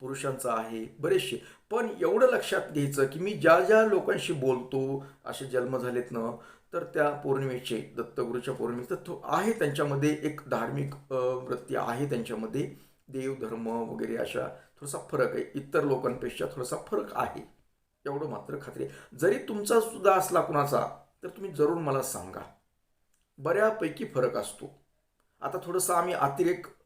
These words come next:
अ, समजा दररोज तीस तीस देवदेवातला असल्यामुळं थोडा आमच्यामध्ये जास्त असू शकतो. पण तुम्हा मंडळीसुद्धा कुणाचा जर जन्म असेल, तर तुमच्यासुद्धा हा धार्मिक वृत्तीचा फरक आहे, इतर लोकांपेक्षा वेगळी आहे.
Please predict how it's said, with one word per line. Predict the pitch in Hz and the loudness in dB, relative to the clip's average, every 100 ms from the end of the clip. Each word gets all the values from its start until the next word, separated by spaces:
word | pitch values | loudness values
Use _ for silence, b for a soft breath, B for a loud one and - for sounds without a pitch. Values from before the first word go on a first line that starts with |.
| - | -14
अ, | - 139 135 131 | -4 -2 0 -2
समजा | 139 143 147 143 - | -2 0 0 -2 -8
दररोज | 131 135 135 147 143 - | 0 4 4 4 0 0
तीस | 151 147 | -2 -2
तीस | - 139 139 | -4 -2 0
देवदेवातला | 131 131 131 127 123 127 | 2 4 8 8 8 6
असल्यामुळं | 120 135 127 139 - B B B - | 4 2 0 2 0 B B B -6
थोडा | 208 | -2
आमच्यामध्ये | 214 220 - 220 240 | -2 -2 -2 -2 -4
जास्त | 226 349 240 - | -2 2 2 4
असू | 185 160 151 | 4 4 0
शकतो. | 139 - - - - _ _ _ - | -6 -6 -12 -12 -16 _ _ _ -4
पण | 202 220 | -2 -2
तुम्हा | 202 - - 165 202 | -4 -12 -10 -4 -2
मंडळीसुद्धा | 208 175 175 170 - 143 139 135 | -2 -2 0 0 -2 -4 2 2
कुणाचा | 135 135 139 | 2 -2 0
जर | 165 | 4
जन्म | 202 160 151 139 | 4 6 4 4
असेल, | 123 - 123 110 110 b b b b | 2 2 0 0 -4 b b b b
तर | 151 160 | -4 -4
तुमच्यासुद्धा | - - - 147 165 165 127 110 113 135 147 180 - - _ _ _ _ _ _ | -4 -8 -8 -4 -4 -4 -8 -8 2 4 6 2 -4 -18 _ _ _ _ _ _
हा | - 131 143 | -10 -4 -4
धार्मिक | 123 113 123 147 147 | -4 -6 -6 -8 -8
वृत्तीचा | 113 113 120 143 147 147 | -8 -6 -6 -4 -4 -4
फरक | 120 127 - - b b - | -6 -4 -4 -8 b b -10
आहे, | 107 110 120 | -10 -8 -10
इतर | 113 - 135 123 | -10 -8 -6 -4
लोकांपेक्षा | 110 107 113 107 - - 127 | -6 -6 -6 -6 -10 -6 -4
वेगळी | 120 131 135 127 | -2 -4 -2 -2
आहे. | - - | -2 -4